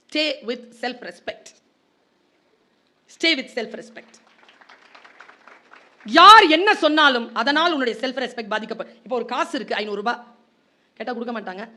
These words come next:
சரி, கேட்குறேன்னு வச்சுக்கோங்க. கசக்கி கேட்குறேன், யாருக்கு வேணும்னு என்ன சொல்வ? வேணான்பியா? யாருக்கு வேணுமோ கொடுத்துருவேன்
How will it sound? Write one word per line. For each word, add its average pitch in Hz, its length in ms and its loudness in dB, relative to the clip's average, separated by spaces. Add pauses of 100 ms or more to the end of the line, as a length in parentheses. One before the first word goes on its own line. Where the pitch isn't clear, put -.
(140)
சரி, 226 240 -14
கேட்குறேன்னு 226 440 -12
வச்சுக்கோங்க. - 280 -20 (2250)
கசக்கி 254 380 -8
கேட்குறேன், 240 500 -8
யாருக்கு 233 320 -8
வேணும்னு 196 360 -14 (1600)
என்ன 262 140 -14
சொல்வ? 202 400 -12 (1200)
வேணான்பியா? 202 680 -10 (460)
யாருக்கு 294 280 -6
வேணுமோ 302 140 -8
கொடுத்துருவேன் 247 440 -10